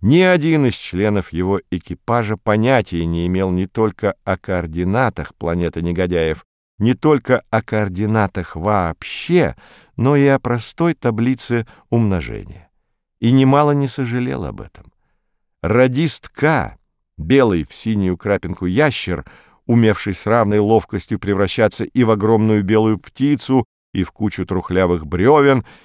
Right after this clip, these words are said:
интересовался исключительно карточной игрой, хотя играть умел лишь в пьяницу и в простого дурака. Канонир Ки, чудовищная морская звезда, обладавшая поразительным свойством мимикрии,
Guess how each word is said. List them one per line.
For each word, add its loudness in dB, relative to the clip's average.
интересовался 0
исключительно -4
карточной -4
игрой, -4
хотя -4
играть 0
умел 0
лишь -2
в -20
пьяницу -2
и -4
в -20
простого -4
дурака. -6
Канонир 4
Ки, 2
чудовищная 0
морская 0
звезда, 0
обладавшая 0
поразительным 0
свойством -2
мимикрии, 0